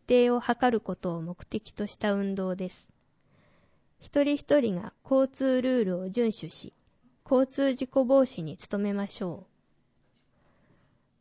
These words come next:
重点目標。一、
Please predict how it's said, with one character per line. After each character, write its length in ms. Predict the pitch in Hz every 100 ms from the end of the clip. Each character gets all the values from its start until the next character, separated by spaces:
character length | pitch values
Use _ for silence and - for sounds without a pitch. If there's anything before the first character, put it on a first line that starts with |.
| _ -
重 200 | 269 277
点 320 | 277 262 262
目 180 | 254 254
標。 420 | - - 151 - - _ _ _ _ _ _ _
一、 400 | 208 - 233 -